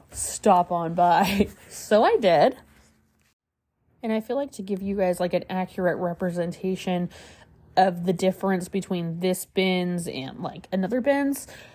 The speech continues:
I've been to three other bins locations, all of which are by my house, and they all are kind of ran the same, probably 'cause they're in the same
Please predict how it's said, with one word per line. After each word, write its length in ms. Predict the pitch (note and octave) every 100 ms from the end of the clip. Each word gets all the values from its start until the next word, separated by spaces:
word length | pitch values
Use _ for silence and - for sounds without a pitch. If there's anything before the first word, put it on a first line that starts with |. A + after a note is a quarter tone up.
| - -
I've 300 | G#3+ B3 C#4
been 200 | C4 A#3+
to 580 | - A3+ G#3 F#3+ F#3 F3 -
three 680 | - - - - A3 A3+ B3
other 180 | B3 A#3+
bins 260 | G3+ G3 F#3+
locations, 560 | F#3+ F3+ F3 F#3 F3+
all 240 | A#2+ F#3+ G3
of 100 | F#3
which 200 | F3+ F#3
are 140 | F3+
by 260 | E3+ E3+ F3+
my 200 | F3 F3
house, 560 | - - F#3+ G3 G3
and 160 | - F#3
they 140 | F#3
all 200 | - F#3
are 140 | G3 F#3
kind 220 | - F3+
of 100 | E3+
ran 240 | E3+ D#3
the 120 | D#3
same, 540 | D#3+ - C4 B3+ B3 A3+
probably 380 | - E3+ F3+ F3
'cause 200 | F3+ E3
they're 140 | E3
in 100 | D#3+
the 80 | D#3+
same 460 | - - A#2 D3+